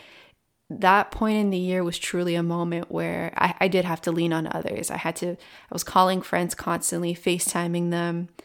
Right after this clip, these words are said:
Um, and of course, there were points where I wanted to just be alone, but I think while all that was happening, while I was having, uh, co-, while I had covid and I was in isolation, I really needed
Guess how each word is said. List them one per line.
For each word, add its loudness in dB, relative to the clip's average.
Um, -2
and 2
of -2
course, 4
there 2
were 2
points -2
where -4
I 0
wanted 0
to -8
just -4
be -2
alone, 0
but -2
I 0
think -4
while 0
all 2
that -2
was -4
happening, -4
while -2
I 0
was -2
having, -2
uh, -4
co-, -2
while 0
I -2
had -6
covid 0
and -2
I -2
was -2
in -2
isolation, -4
I -4
really -2
needed -2